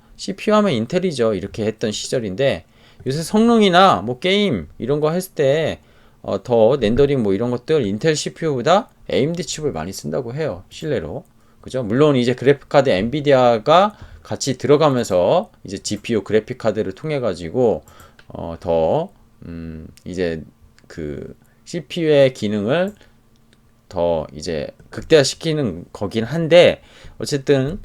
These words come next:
씨피유만 만들던 인텔의 입장에서는 매우 좀 어려운 상황에 처했다, 이렇게 보시는 게 맞을 것 같습니다. 자, 오늘 이번 주에 중요한 굵직한 이슈들을 말씀드렸는데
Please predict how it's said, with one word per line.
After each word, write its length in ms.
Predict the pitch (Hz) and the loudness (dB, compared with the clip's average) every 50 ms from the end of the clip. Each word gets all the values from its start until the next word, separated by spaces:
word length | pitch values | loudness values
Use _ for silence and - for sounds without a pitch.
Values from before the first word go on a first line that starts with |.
| - _ _ | -16 _ _
씨피유만 560 | - - - 190 - - - 202 196 196 170 | -12 -8 -8 -8 -4 0 2 4 4 4 4
만들던 400 | 135 104 101 104 113 110 107 113 | 4 4 2 2 0 -2 0 -2
인텔의 400 | 95 90 98 98 - 131 120 117 | -2 -2 -4 -4 -2 -2 -2 -2
입장에서는 720 | 92 82 - 107 98 90 85 110 110 131 143 139 104 80 - - - - _ _ - | -2 -4 -4 -4 -4 -4 -4 -6 -4 -4 -2 -4 -4 -6 -10 -16 -20 -20 _ _ -6
매우 400 | - 90 90 98 113 131 147 156 - - | -2 2 2 4 4 2 0 0 -2 -2
좀 320 | - 139 127 110 104 - 139 | 0 2 2 2 2 0 2
어려운 340 | - - 90 101 123 131 127 | 4 6 6 6 6 4 2
상황에 320 | 120 143 165 170 165 151 139 | 0 -2 -2 0 2 4 4
처했다, 520 | - - 185 185 - - 143 98 - - - - - | 4 4 4 4 2 4 2 2 2 -2 -10 -14 -14
이렇게 180 | 107 101 - 107 | -12 -10 -8 -8
보시는 300 | 90 104 92 107 101 90 | -8 -8 -8 -8 -6 -6
게 100 | 87 76 | -6 -6
맞을 260 | 71 71 78 90 95 | -6 -6 -6 -6 -8
것 100 | - 82 | -10 -10
같습니다. 400 | 78 - - 76 69 76 71 - _ _ _ _ _ _ _ _ - - - - - - - - - - - - - _ _ _ | -12 -12 -14 -16 -18 -18 -20 -20 _ _ _ _ _ _ _ _ -20 -20 -20 -20 -20 -20 -20 -20 -20 -20 -20 -20 -20 _ _ _
자, 420 | - - 135 139 139 143 143 139 139 131 - - - - - - - | -4 2 6 8 8 8 8 8 6 2 -4 -12 -18 -20 -20 -20 -12
오늘 640 | - 123 143 160 165 160 165 175 175 156 120 90 82 - - - - - - - - - - - - - - - - _ _ - - - - _ _ - | -6 -2 0 2 4 6 6 6 6 6 4 2 0 -6 -16 -20 -20 -20 -20 -20 -20 -20 -16 -12 -12 -12 -12 -14 -20 _ _ -20 -20 -20 -20 _ _ -8
이번 340 | - 113 123 151 160 147 139 | -4 0 2 2 2 2 -2
주에 280 | - - 156 156 151 139 | 0 4 6 8 8 6
중요한 420 | - - 123 123 131 135 135 135 | 4 0 -2 0 2 2 2 2
굵직한 460 | 131 117 110 - - - - 147 120 | 0 -4 -8 -8 -6 -4 -2 0 0
이슈들을 440 | 98 - - 131 117 120 117 117 113 | -2 -2 -4 -4 -4 -2 0 2 2
말씀드렸는데 1040 | 98 87 82 - 117 117 98 104 92 95 92 87 85 92 135 147 135 107 87 78 | 2 2 0 0 -4 -6 -6 -6 -8 -8 -8 -8 -4 0 2 2 4 2 0 -2